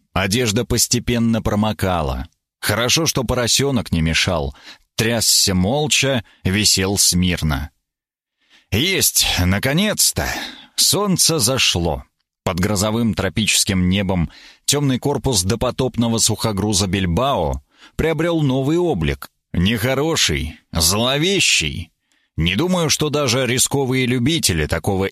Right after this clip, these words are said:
индастриала с восторгом остались бы здесь на ночь. Теперь вид судна со стороны ещё больше впечатлял фактурой, самим фактом своего появления на суше, да и вообще полным контрастом с окружающим миром.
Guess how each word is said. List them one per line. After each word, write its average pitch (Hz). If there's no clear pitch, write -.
индастриала 92
с -
восторгом 107
остались 90
бы 95
здесь 90
на 85
ночь. -
Теперь 151
вид 139
судна 139
со 120
стороны 120
ещё 131
больше 123
впечатлял 104
фактурой, 95
самим 131
фактом 117
своего 90
появления 92
на 87
суше, 160
да 95
и 104
вообще 107
полным 165
контрастом 120
с -
окружающим 87
миром. 82